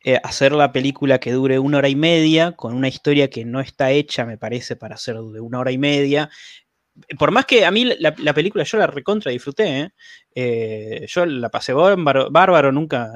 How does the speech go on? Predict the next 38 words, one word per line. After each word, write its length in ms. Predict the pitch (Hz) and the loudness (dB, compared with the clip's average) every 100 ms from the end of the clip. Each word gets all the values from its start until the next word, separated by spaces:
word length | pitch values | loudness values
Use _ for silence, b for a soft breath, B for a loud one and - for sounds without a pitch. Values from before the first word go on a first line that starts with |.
| 117 | -6
nunca 440 | 139 143 120 110 | -6 -2 -4 -4
tuve 180 | 139 131 | -6 -6
ese 140 | - | -8
sentimiento 600 | - 107 104 110 123 120 | -16 -16 -18 -12 -8 -6
de, 120 | 113 107 | -6 -6
"Uh, 140 | 123 | -8
me 80 | 110 | -12
estoy 160 | - 123 | -10 -8
aburriendo, 540 | 110 107 120 131 120 | -8 -8 -6 -4 -6
esto 160 | 107 - | -10 -16
es 80 | |
un 80 | 117 | -12
embole", 400 | 113 143 143 147 B B B B - | -6 0 2 0 B B B B -2
pero, 600 | 131 123 120 113 113 110 107 - - | 2 2 2 0 -2 -4 -8 -18 -8
pero 240 | 120 117 | -4 -2
analizándola 640 | 113 117 110 - 147 143 135 | -2 -4 -6 -2 2 2 2
un 80 | |
poco 400 | 131 185 185 127 | 4 4 4 -2
y 160 | 110 110 | -4 -6
viendo 200 | 123 143 | -4 -2
un 80 | 135 | 0
poco, 220 | 165 185 | 0 2
digo, 220 | 160 123 107 | 2 0 -2
"Che, 260 | - 123 98 - _ | -4 -4 -4 -12 _
eh, 180 | - - - | -20 -18 -8
para 200 | 110 107 | -6 -6
el 140 | 107 | -8
des-, 220 | 110 - | -12 -12
los 160 | 113 110 | -14 -10
desarrollos 640 | 110 110 113 165 190 - 117 | -8 -6 0 2 2 -2 -14
y 40 | |
la 80 | 107 | -16
historia 300 | - 143 147 | -8 -4 -4
que 60 | |
están 180 | 120 131 | -4 -8
tratando 360 | 123 120 127 127 | -8 -6 -2 -2
de 100 | 120 | -2
contar, 420 | 120 117 117 135 | -4 -4 -4 -4